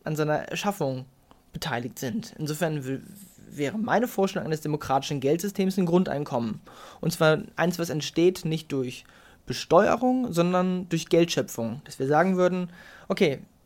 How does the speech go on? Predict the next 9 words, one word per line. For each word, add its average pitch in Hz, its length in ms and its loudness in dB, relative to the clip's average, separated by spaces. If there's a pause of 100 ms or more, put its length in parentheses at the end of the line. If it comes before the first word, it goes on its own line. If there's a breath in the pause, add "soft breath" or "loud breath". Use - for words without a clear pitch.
(300)
jeder 196 180 4
Mensch 190 280 2
bekommt 160 500 -4 (280)
jeden 180 220 2
Monat 165 320 2
einfach 151 320 0
tausend 147 320 0
Euro 147 220 -4
gutgeschrieben 127 600 -6